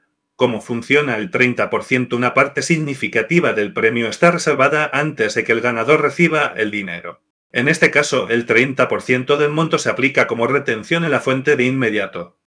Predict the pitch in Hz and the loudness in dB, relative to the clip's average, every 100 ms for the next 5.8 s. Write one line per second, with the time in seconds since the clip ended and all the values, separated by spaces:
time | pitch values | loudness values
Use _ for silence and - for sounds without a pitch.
0 | _ - 120 131 151 139 127 117 98 - | _ 0 2 4 2 2 -2 -2 -8 -12
1 | _ - 127 120 107 98 123 127 113 107 | _ -4 0 2 0 0 0 0 -4 0
2 | 120 123 123 117 123 127 127 143 139 135 | 4 4 2 2 2 2 2 2 2 2
3 | 123 110 120 123 117 117 131 120 107 123 | 2 2 4 4 4 2 0 -2 2 2
4 | 165 170 151 151 131 110 107 110 117 127 | 2 -2 0 0 0 -2 -2 0 2 2
5 | 113 110 117 92 82 - - - | -2 -4 -6 -6 -8 -14 -18 -20